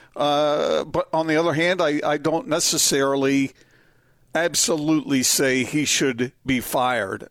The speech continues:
It, it would depend on my conversations with the people around the program, and I assume that's what the investigators did. They had to. So you can argue back and forth on that.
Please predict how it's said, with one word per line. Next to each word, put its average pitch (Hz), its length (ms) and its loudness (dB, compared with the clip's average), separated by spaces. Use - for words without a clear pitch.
It, 143 220 0
it 165 80 0
would 160 160 0
depend 185 360 -2
on 185 140 2
my 165 140 0
conversations 143 880 0
with 143 120 -6
the 123 60 -6
people 131 360 -6
around 120 280 -4
the 117 60 -8
program, 120 600 -2
and 143 180 -2
I 135 140 0
assume 175 500 0
that's 147 240 -2
what 156 140 -2
the 143 120 -6
investigators 123 840 -4
did. - 380 -8
They 131 160 0
had 147 340 0
to. - 280 -8
So 190 160 2
you 233 180 2
can 233 160 0
argue 208 300 2
back 175 240 0
and 165 120 -6
forth 170 380 0
on 151 300 0
that. 120 580 -4